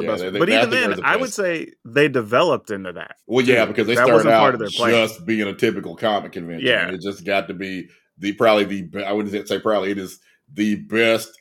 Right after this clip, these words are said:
Speaker 2: and biggest comic convention. So now, yeah, now Marvel and D C know they need to be at San Diego Comic-Con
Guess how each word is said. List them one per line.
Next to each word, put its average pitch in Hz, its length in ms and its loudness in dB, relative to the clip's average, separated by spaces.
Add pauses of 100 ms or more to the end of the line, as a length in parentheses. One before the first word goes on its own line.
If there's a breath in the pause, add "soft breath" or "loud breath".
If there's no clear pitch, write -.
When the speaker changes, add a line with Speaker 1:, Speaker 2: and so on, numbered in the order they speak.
Speaker 2:
and 98 280 -4
biggest 104 480 -4
comic 107 300 -2
convention. 92 360 -10
So 95 120 -14
now, 95 300 -4
yeah, 92 140 -8 (300 soft breath)
now 113 380 4
Marvel 113 680 4
and 104 160 -4
D 117 200 0
C 117 420 -2 (160 loud breath)
know 117 220 0
they 120 160 2
need 135 320 2
to 110 60 -4
be 127 220 2
at 95 100 -4
San 98 200 -4
Diego 87 220 -6
Comic-Con 82 440 -8